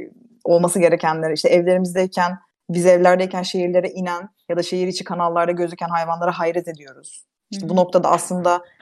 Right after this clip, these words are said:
Speaker 1: yine kendimizi ve doğayı keskin bir çizgiyle ayırmaya çalıştığımız ama bunun ne kadar, e, garip bir çaba olduğu ortaya çıktı.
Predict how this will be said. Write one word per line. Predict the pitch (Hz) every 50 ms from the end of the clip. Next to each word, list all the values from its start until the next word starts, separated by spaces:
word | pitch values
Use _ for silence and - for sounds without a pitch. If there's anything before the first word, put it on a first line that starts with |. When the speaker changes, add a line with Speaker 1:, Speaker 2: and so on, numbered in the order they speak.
| _ _ _ -
Speaker 1:
yine | 185 190 202 233 226
kendimizi | 233 - 220 196 196 196 190 190 180 180 185
ve | 185 180 165
doğayı | 180 175 180 185 202 233 269 285 - -
keskin | - 202 175 - - 240 226
bir | 202
çizgiyle | - - - 175 165 151 160 160 165
ayırmaya | - - 165 165 165 160 160 160 160 160 151 - _ _ _ _ _ _
çalıştığımız | - - 175 165 160 - - - - 160 160 208 254 254 - - - _ _ _ -
ama | - 185 202 233 240 -
bunun | 185 180 185 190 190
ne | 196
kadar, | 185 160 156 175 190 208 - - - _ _ -
e, | 160 160 151 160 165 165
garip | 170 190 202 208 214 208
bir | -
çaba | - - 233 190 202
olduğu | 208 190 180 170 156 165
ortaya | - 156 156 - - 151 151
çıktı. | - - - - - 208 262